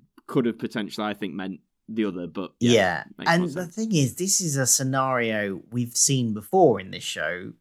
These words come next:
Speaker 2: because we've t-, twice, in fact, we've had basically the same thing with Holly,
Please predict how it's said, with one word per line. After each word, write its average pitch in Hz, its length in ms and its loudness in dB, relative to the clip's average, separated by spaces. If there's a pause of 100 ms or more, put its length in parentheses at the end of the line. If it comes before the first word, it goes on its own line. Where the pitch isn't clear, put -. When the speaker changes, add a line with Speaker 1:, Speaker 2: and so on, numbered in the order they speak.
Speaker 2:
because 120 540 0
we've 143 260 -4
t-, - 300 0
twice, - 420 4
in 107 100 -6
fact, - 320 -12 (180)
we've 147 120 4
had 170 220 4
basically 196 360 2
the 147 80 -6
same 165 300 2
thing 143 240 0
with 127 140 0
Holly, 135 480 -2